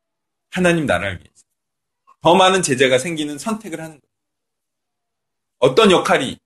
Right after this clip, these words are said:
나에게 더 중요할까 생각을 하는 거예요. 자, 하나님 나라를 위해 더 필요한 일을 하고 있을 수 있는 것이, 더 필요한 일을 하고 있을 수도 있는 것이기 때문에 자기가 그 타이밍에서, 이 상황에서 제자 삼는 것에 더 필요한 역할을 하고 있으면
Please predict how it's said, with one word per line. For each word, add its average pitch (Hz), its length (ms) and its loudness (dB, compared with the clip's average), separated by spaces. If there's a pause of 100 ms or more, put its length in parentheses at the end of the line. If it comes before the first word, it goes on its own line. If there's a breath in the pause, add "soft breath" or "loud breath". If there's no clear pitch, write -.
나에게 127 480 0 (140)
더 120 160 2
중요할까 131 500 -4 (500)
생각을 180 360 -2
하는 180 120 -12
거예요. - 60 -20 (1080)
자, 147 420 2
하나님 233 320 4
나라를 226 280 6
위해 220 160 4
더 180 180 2
필요한 247 340 4
일을 226 140 6
하고 226 180 4
있을 214 220 2
수 226 160 -2
있는 208 220 2
것이, 202 540 0 (680)
더 180 240 4
필요한 247 420 4
일을 208 260 4
하고 214 220 4
있을 220 280 2
수도 254 600 2 (360)
있는 180 260 4
것이기 135 300 0
때문에 104 280 -16
자기가 127 500 -6 (240)
그 180 160 0
타이밍에서, 202 640 0 (580)
이 185 80 -6
상황에서 175 600 0 (400)
제자 185 240 4
삼는 220 260 2
것에 151 240 0
더 - 160 -2
필요한 262 340 4
역할을 202 280 4
하고 180 140 4
있으면 180 340 -2